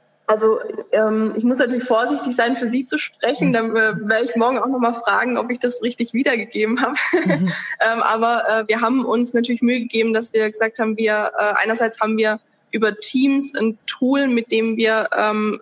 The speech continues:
Speaker 1: wirklich unsere komplette, äh, Kommunikation in-house, äh, machen. Also wir arbeiten,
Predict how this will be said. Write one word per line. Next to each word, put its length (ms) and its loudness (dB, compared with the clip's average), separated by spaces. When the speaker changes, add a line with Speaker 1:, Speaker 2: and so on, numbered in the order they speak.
Speaker 1:
wirklich 380 -4
unsere 280 -2
komplette, 640 0
äh, 320 2
Kommunikation 720 0
in-house, 760 0
äh, 220 2
machen. 420 0
Also 220 0
wir 160 2
arbeiten, 440 0